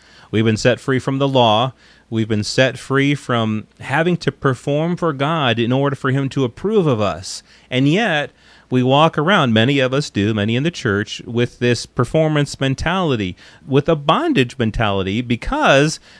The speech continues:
we are simply not believing the truth of what God has already done for us. I like a word you just used a f-, a minute ago or so, Cap. You used the word mindset. Mindset is probably a bigger word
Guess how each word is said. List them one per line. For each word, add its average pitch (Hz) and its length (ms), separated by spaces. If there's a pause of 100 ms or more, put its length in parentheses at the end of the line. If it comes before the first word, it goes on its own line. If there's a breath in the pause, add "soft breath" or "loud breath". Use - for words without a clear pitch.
(160 loud breath)
we 131 560
are 139 240
simply 196 480
not 147 340
believing 139 460
the 135 100
truth 123 420
of 107 120
what 107 160
God 110 260
has 104 140
already 104 280
done 101 220
for 85 220
us. 85 100
I 110 60
like 214 220
a 123 60
word 139 280
you 113 80
just 120 260
used 110 300
a - 20
f-, - 140
a 101 200
minute 104 300
ago 98 220
or 95 100
so, 92 220
Cap. 95 320
You 98 80
used 123 240
the 117 80
word 107 180
mindset. 110 800 (560 loud breath)
Mindset 175 560
is 131 580 (320)
probably 156 720
a 120 100
bigger 170 580
word 123 640